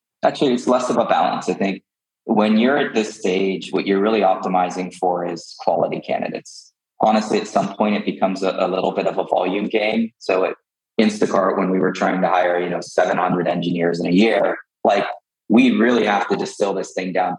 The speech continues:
to a math equation that said, if we wanna hire seven hundred people by the end of the year, we need to make this many offers,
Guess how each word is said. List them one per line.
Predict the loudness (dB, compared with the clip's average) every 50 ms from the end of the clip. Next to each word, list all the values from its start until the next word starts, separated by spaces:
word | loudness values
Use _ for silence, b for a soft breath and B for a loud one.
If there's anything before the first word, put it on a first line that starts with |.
| -6
to | -6 -4
a |
math | -2 0 0 0 -2 -4
equation | -6 -2 -2 0 0 -2 -4 -4 -4 -4 -4
that | -4 -6 -8 -8
said, | -2 0 0 2 0 0 0
if | -2 0 2 2
we | 2 2
wanna | 2 2 0 0
hire | 0 0 0 0 0
seven | -2 0 0 0 0 0 -2
hundred | -2 -2 0 0 0 0 0 -4 _ _ _ _ 2 2
people | 2 2 4 2
by | 2 2
the | 2 0
end | 0 0 0
of | 0
the | 0 2
year, | 2 2 2 2 0
we | 0
need | -2 -2
to | -2 -2
make | -2 -2 -2 -2
this | -2 -4 -4 -2 -2
many | 0 0 2 2
offers, | 2 2 2 2 0 0 0 0 0